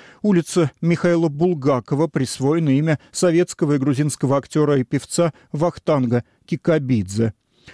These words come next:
Писатель Булгаков родился и вырос в Киеве и окончил Киевский университет. Он служил в войсках самообороны украинской державы и в армии Украинской Народной Республики. Встречался с Иосифом Сталиным как представитель украинских писателей.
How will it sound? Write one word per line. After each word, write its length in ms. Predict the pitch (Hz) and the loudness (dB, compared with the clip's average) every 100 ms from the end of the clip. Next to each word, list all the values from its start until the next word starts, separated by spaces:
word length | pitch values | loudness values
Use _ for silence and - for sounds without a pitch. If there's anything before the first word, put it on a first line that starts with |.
| - | -18
Писатель 380 | - - 208 170 | -8 -4 -4 -4
Булгаков 500 | 143 151 170 190 - | -2 0 0 -2 -2
родился 440 | 156 139 147 - 143 | -4 0 -2 -2 0
и 40 | |
вырос 240 | 135 151 139 | 2 0 -2
в 180 | - | -6
Киеве 420 | - 151 131 131 131 | -2 2 4 4 2
и 40 | |
окончил 500 | 120 - 127 113 123 | 0 0 -2 0 -4
Киевский 420 | - 123 107 - | 0 -2 -2 -2
университет. 800 | 123 127 123 - 143 - 113 - | -2 0 -2 -2 -6 -2 -2 -2
Он 180 | 120 117 | -2 -2
служил 400 | - 139 113 120 | -2 -2 2 0
в 60 | 113 | 2
войсках 460 | 120 - 143 117 | -2 -2 -4 -4
самообороны 600 | - 131 123 135 160 147 | -2 0 0 0 0 0
украинской 480 | 131 139 131 135 - | 0 0 -2 -2 -4
державы 540 | 127 143 120 139 151 185 - - | -2 -2 0 0 2 -2 -6 -8
и 100 | - | -2
в 80 | 202 | 0
армии 380 | 170 180 190 185 - - | 2 0 0 -2 -4 -6
Украинской 640 | 170 202 180 170 - 196 | 0 2 2 -2 -2 0
Народной 480 | 175 151 151 156 160 | 2 2 0 0 0
Республики. 800 | 147 - - 143 139 151 165 156 | 0 -4 -2 0 2 0 2 0
Встречался 640 | - - - 120 123 160 | -2 -10 -6 -4 -2 -2
с 100 | - | 0
Иосифом 420 | 160 156 - 175 160 | 0 0 -2 -4 -4
Сталиным 540 | - 156 120 123 131 | -2 0 2 2 0
как 320 | - 120 - | 0 -4 -4
представитель 540 | - 123 - 131 127 131 | -6 -6 -2 0 0 -2
украинских 500 | 139 143 131 - - | 0 -2 -2 -8 -6
писателей. 600 | 160 - 131 - 139 139 | -4 0 -2 0 0 -2